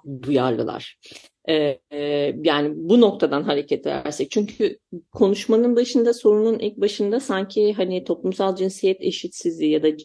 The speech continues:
eşitsizlik arttıkça, e, doğa sömürüsü de artıyor, doğa tahribatı da artıyor demiştin. Aslında o çok daha farklı bir boyut,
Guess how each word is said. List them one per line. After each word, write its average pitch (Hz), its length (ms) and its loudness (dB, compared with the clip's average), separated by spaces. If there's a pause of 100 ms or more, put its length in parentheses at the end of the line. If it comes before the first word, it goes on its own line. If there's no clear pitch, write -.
(140)
eşitsizlik 180 680 0
arttıkça, - 840 -2
e, 170 40 2 (680)
doğa 165 380 8
sömürüsü 156 600 -2
de 143 220 -4
artıyor, 131 680 0
doğa 147 280 6
tahribatı 143 680 -2
da 143 80 2
artıyor - 380 -6
demiştin. - 420 -6 (340)
Aslında 233 280 2
o 269 60 0
çok - 220 0
daha 226 180 2
farklı 196 460 -2
bir 170 120 -2
boyut, 156 280 0